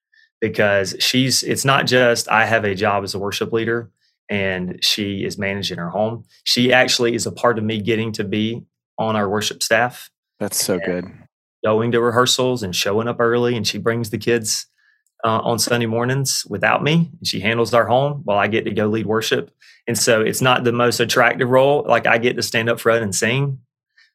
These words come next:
Speaker 1: and she gets to take the kids to church. But helping our, our, you know, mission as a family is, this is what God has for us right now. And so the role she gets to play is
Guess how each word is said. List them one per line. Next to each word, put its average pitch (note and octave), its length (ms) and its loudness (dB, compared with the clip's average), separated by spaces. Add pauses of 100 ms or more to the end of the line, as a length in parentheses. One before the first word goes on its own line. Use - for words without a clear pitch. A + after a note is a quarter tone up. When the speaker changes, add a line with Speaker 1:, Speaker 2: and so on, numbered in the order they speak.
(160)
Speaker 1:
and G#2+ 240 0
she A#2 380 2
gets A#2 220 2
to G#2+ 80 -2
take - 180 2
the A2 60 -2
kids A2+ 240 0
to A2+ 260 0 (160)
church. - 400 -2
But A#2+ 540 4 (280)
helping B2+ 680 2
our, A#2+ 280 0
our, B2 300 2 (240)
you A#2 220 -4
know, A2 160 0
mission A#2 460 0
as G#2+ 160 2
a F#2+ 80 -4
family A#2 360 -2
is, G#2 120 -4
this A#2 180 -2
is G2+ 180 -6
what G#2 260 -2
God G2+ 440 0
has B2 320 0
for G2 240 -2
us F#2 160 -4
right F#2 180 -2
now. A2 260 -4
And A2 100 -10
so G#2+ 100 -4
the G#2 100 -4
role A2+ 240 2
she A2+ 200 -6
gets - 240 -4
to E2+ 60 -10
play F2 460 -6 (540)
is F#2+ 520 0